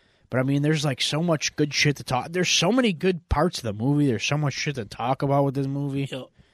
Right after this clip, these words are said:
Speaker 2: dude.
Speaker 1: Drew, you got a favorite scene in the
Speaker 2: Yeah,
Speaker 1: whole movie?
Speaker 2: yeah, I got my favorite scene. Uh, the carnival scene.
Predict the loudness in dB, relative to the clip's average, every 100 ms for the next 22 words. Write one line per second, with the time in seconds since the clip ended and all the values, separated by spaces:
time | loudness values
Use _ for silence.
0 | _ -20 -8 -8 -6 0 2 4 2 0
1 | 0 0 0 -2 -2 -2 -6 -2 0 2
2 | 2 0 -2 -2 -4 -4 -6 -6 -6 -6
3 | -10 -6 -6 -6 -8 -14 _ -20 -20 _
4 | _ -10 -8 -2 0 0 -2 -6 -8 -8